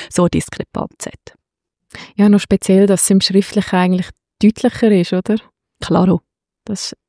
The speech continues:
Speaker 2: eigentlich nicht so schlau. <laughs> Und du bist mit dem dann, mit einem offenen Brief an die Engadiner Post gegangen, also an die Öffentlichkeit. Wieso hast du dich für diesen Schritt entschieden?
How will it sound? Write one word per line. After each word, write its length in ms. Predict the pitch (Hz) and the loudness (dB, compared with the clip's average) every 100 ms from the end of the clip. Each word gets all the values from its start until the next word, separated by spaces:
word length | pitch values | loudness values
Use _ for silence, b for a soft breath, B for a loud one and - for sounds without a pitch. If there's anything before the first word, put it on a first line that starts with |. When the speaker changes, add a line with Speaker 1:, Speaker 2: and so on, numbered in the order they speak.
| _ | _
Speaker 2:
eigentlich 220 | - 202 214 | -4 -2 0
nicht 180 | - | 0
so 80 | - | 0
schlau. 380 | 196 185 185 240 269 B B _ | -4 -2 -2 -2 -2 B B _
<laughs> 420 | - - - - - | -16 -16 -16 -10 2
Und 240 | 214 - - | 2 0 -4
du 80 | 202 | 0
bist 240 | 233 - | 2 4
mit 160 | 220 202 - | 4 2 2
dem 240 | 202 220 | 4 6
dann, 360 | 214 202 202 196 _ | 6 4 4 2 _
mit 160 | 208 208 | 0 4
einem 120 | 196 | 4
offenen 320 | 196 - 202 | 2 0 -2
Brief 420 | 185 196 233 311 - | 0 2 2 0 -6
an 80 | 214 - | -8 0
die 40 | |
Engadiner 460 | 196 196 196 196 185 _ | 2 2 4 2 2 _
Post 360 | - 220 - - | 0 2 0 -4
gegangen, 280 | 208 208 220 | -2 2 2
also 260 | 202 185 | 0 -2
an 60 | 190 - | -8 -4
die 80 | 196 | -2
Öffentlichkeit. 840 | 202 240 220 208 - - 190 226 - B B B B B - | 0 0 0 -2 -8 -6 -4 -4 -8 B B B B B -4
Wieso 220 | 202 208 | 0 2
hast 180 | 208 - | 0 -2
du 60 | 240 | -2
dich 60 | |
für 80 | 233 | 0
diesen 120 | 220 | 0
Schritt 320 | 214 220 226 233 | 0 0 -2 0
entschieden? 560 | 220 - 233 185 180 | -2 -2 -4 -2 -6